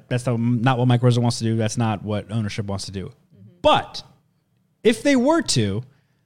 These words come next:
Speaker 1: I would say do it at shortstop and go get one of those big names at shortstop.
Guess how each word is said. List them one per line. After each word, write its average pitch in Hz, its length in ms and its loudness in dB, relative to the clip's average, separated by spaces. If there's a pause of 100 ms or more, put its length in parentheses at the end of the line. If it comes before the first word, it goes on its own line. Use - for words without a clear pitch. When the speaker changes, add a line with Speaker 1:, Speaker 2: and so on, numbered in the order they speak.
(640)
Speaker 1:
I 139 140 2
would 151 160 4
say 151 140 4
do 135 160 2
it 135 60 2
at 135 140 0
shortstop 151 520 -2
and 135 120 4
go 127 140 6
get 131 160 4
one 127 140 4
of 123 80 4
those 127 160 6
big 139 180 4
names 123 300 4
at 117 100 2
shortstop. 101 520 0